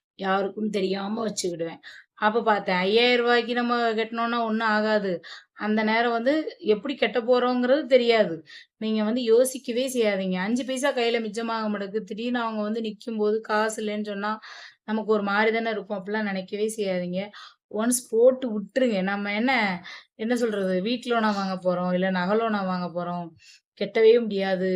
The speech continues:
நம்மளால மாட்டிக்கிடுவோம் அப்படிங்கிறதுக்கு. வாரத்துக்கு நூறு ரூபா, இருநூறு ரூபா தானே அப்படின்னு சொல்லிட்டு தைரியமா கட்டுங்க. நானும் அதே மாரி தான் கட்டுனேன். ஒரு இருநூறு ரூபா வாரம் கட்டுறாப்புல கட்டுனேன். என்ன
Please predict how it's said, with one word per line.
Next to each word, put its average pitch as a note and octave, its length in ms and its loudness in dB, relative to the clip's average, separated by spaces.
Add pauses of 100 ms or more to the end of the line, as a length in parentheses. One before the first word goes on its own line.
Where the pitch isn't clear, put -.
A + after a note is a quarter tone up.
நம்மளால F#3 460 -6
மாட்டிக்கிடுவோம் F#3+ 600 -4
அப்படிங்கிறதுக்கு. E3 680 -6 (600)
வாரத்துக்கு E3+ 560 -2
நூறு F#3+ 220 -2
ரூபா, G3 180 -2
இருநூறு F3+ 340 -2
ரூபா F#3 140 0
தானே F3 260 -4 (580)
அப்படின்னு F#3+ 340 -4
சொல்லிட்டு F3+ 300 0
தைரியமா G3 580 0
கட்டுங்க. F3 400 -8 (180)
நானும் G3 380 -2
அதே F#3+ 160 -2
மாரி G3+ 200 -4
தான் A3 180 -4
கட்டுனேன். F#3+ 400 -6 (800)
ஒரு G#3 180 0
இருநூறு G#3 400 2
ரூபா G#3 200 2
வாரம் G3 320 0
கட்டுறாப்புல F3 480 -4
கட்டுனேன். E3 440 -6
என்ன F#3+ 240 -4